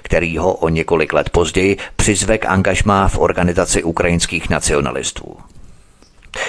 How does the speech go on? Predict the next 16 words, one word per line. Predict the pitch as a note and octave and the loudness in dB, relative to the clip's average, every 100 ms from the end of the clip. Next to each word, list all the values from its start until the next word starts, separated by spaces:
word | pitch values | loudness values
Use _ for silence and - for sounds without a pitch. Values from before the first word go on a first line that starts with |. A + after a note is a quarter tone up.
| - | -2
Během | - D#3+ C#3+ E2 | 2 2 2 2
svého | - F#2+ F#2 D#2 | 2 2 2 0
středoškolského | - G2+ F2+ E2+ F2 E2 E2+ E2 | 0 0 2 0 0 0 0 0
studia | D#2 - F#2+ G2 C#2+ - - | 0 0 2 4 2 -2 -4
se | - F#2 | 0 0
Bandera | F2 A2 C3 D#3 | 2 4 4 4
zapojil | C#3 A#2+ - C3 C3 | 2 2 4 4 4
také | - G#2+ A#2+ A#2+ | 2 -2 2 2
do | A2 | 2
činnosti | - G#2+ G#2+ - A#2+ | 2 2 2 0 -2
Ovkuč. | - A2+ - D2+ B1+ - - - - - - - | 0 2 2 0 -2 0 -2 -6 -18 -20 -18 -4
Jejímiž | G2+ G2+ F#2 F2 - | 0 2 2 2 0
členy | - F#2 F#2 | 0 2 2
byla | F2 E2+ | 2 2
řada | D#2 F2+ E2 | 2 0 0
dalších | D#2 F2 F#2 - G2+ | 2 2 2 0 -2